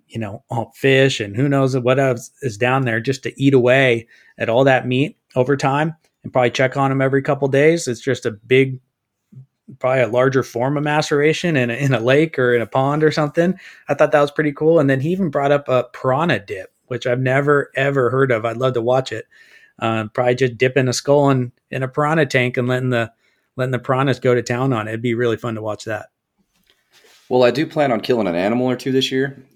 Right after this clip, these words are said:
Speaker 2: so I'll go ahead and set up the two hundred gallon piranha tank here at the house, and we could do a live stream on it if you guys want. Sounds kinda fun.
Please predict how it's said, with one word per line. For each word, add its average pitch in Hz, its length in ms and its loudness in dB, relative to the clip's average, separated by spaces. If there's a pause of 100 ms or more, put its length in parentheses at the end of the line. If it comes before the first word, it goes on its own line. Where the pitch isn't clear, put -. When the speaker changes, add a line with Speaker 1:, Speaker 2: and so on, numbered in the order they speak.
(220)
Speaker 2:
so 95 220 -2
I'll 95 80 -2
go 202 140 -2
ahead 104 180 -2
and 101 80 -6
set 101 180 -4
up 95 120 -8
the 98 80 -8
two 101 180 -6
hundred 95 220 -6
gallon 90 240 -4
piranha 82 320 -6
tank 82 220 -12
here 80 120 -6
at 78 60 -8
the 82 100 -8
house, 78 260 -8
and 92 80 -8
we 104 80 -4
could - 120 -4
do 156 100 -2
a - 20 2
live 95 280 0
stream 87 200 -4
on 78 140 -6
it 67 80 -8
if - 140 -12
you 73 40 -8
guys 76 160 -6
want. 98 280 -6 (340)
Sounds 240 260 -2
kinda - 160 -2
fun. - 280 -4